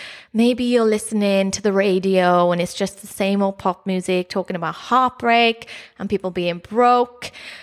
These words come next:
or whatever it is. I don't listen to <laughs> the radio at all. I literally listen to ninety-nine percent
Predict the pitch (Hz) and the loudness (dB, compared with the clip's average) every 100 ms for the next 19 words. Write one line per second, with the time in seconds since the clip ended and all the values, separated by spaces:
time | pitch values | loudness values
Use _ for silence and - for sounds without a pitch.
0 | - _ - 180 208 202 196 202 196 190 | -20 _ -8 0 2 2 2 2 2 2
1 | 180 185 196 - - - 208 208 185 180 | 2 0 -4 -14 -12 -6 -4 -4 -6 -8
2 | 202 - 277 285 294 277 285 285 269 220 | -10 -8 -6 -4 -4 -2 0 2 2 -2
3 | 240 - - - 233 226 240 247 262 247 | -4 -8 -12 -6 -2 2 2 2 0 2
4 | 240 233 208 - 185 196 247 196 196 202 | 2 2 -4 -4 -2 0 0 0 -2 -4
5 | - 214 196 185 - - - - 196 202 | -4 -2 -2 -2 -8 -20 -18 -6 -4 -2
6 | 202 190 180 - 185 185 185 185 185 208 | -2 -2 -4 -2 0 0 0 0 0 0
7 | 214 190 180 190 190 208 196 185 180 180 | -2 0 0 -2 -6 -6 -2 0 0 -4
8 | 220 - | -8 -10